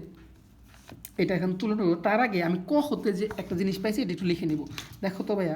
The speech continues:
আমি লিখে নিই যে ক হতে পাই, আমরা করতেছি হচ্ছে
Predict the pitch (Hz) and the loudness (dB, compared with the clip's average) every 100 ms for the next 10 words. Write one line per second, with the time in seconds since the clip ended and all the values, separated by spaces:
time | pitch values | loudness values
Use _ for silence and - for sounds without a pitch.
0 | - 165 180 185 196 151 160 - 214 175 | 0 2 2 0 0 2 0 0 0 0
1 | 180 - 151 156 - - - - - - | -4 -2 -2 -2 -6 -20 -20 -20 -20 -20
2 | - - - - - - - - - - | -20 -20 -20 -20 -20 -20 -20 -20 -20 -20
3 | - - - - 151 151 202 - 202 185 | -20 -20 -10 -2 0 0 -4 -4 -4 -6
4 | - | -6